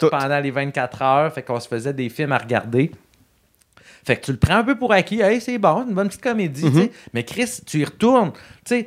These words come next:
Speaker 1: c'est le genre de film que tu y retournes aux, aux, aux trois ans, mettons, puis tu, tu y trouves constamment
Speaker 2: Ouais.
Speaker 1: des nouvelles forces. À mesure que toi, tu gagnes en expérience de vie aussi, là, les affaires deviennent plus importantes, on dirait, tu sais.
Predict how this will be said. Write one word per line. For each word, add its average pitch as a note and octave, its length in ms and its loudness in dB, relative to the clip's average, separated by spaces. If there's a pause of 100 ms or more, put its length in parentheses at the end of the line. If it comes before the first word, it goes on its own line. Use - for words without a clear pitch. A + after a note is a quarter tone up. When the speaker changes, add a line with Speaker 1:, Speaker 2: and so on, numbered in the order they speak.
(140)
Speaker 1:
c'est - 180 -6
le C#3 60 -2
genre G#3+ 140 4
de G3 100 4
film A#3 200 -2
que F3+ 80 2
tu C#3+ 220 -2
y C3+ 40 0
retournes G#3+ 320 2
aux, D#3 40 2
aux, C3+ 540 -2
aux B2+ 40 -4
trois D3+ 560 4
ans, A#3+ 160 0
mettons, G#3+ 340 -2
puis - 160 -16
tu, - 200 -12 (440)
tu C#3+ 120 -4
y C3+ 60 -6
trouves F#3+ 480 -2 (380)
constamment G#3 560 2
Speaker 2:
Ouais. F3 60 6
Speaker 1:
des D3+ 120 -4
nouvelles C3 340 -4
forces. F#3+ 480 -2
À E3 100 0
mesure C#3+ 320 -2
que D3 80 0
toi, F3 240 0
tu F#3+ 160 -10
gagnes D#3 220 2
en C3 80 -2
expérience C3 560 -4
de C3 80 -2
vie C3 320 -6
aussi, F#3+ 280 -8
là, F#3 140 -2 (280)
les B2 200 -2
affaires F#3 360 4
deviennent B2+ 340 -2
plus A3+ 320 0
importantes, C#3+ 800 0
on A#2+ 120 -2
dirait, A#2+ 460 -2
tu - 80 -16
sais. F#3 200 -2